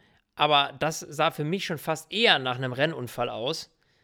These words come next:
als die Aktion, äh, Verstappen gegen Hamilton, muss ich gestehen.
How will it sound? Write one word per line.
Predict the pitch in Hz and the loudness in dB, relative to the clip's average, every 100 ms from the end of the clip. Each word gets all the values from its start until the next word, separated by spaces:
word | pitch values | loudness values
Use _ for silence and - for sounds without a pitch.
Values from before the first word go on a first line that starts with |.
| _ _ | _ _
als | - 135 131 - | -4 -4 -4 -8
die | 160 135 | -6 -4
Aktion, | 131 - - 139 156 170 170 | -6 -8 -4 -2 0 -2 -6
äh, | 143 139 139 | -2 0 0
Verstappen | 139 131 131 135 | -4 -4 -6 -4
gegen | 131 127 | -6 -6
Hamilton, | 127 110 107 | -6 -8 -10
muss | 104 107 | -14 -14
ich | |
gestehen. | 113 104 104 107 | -12 -12 -12 -16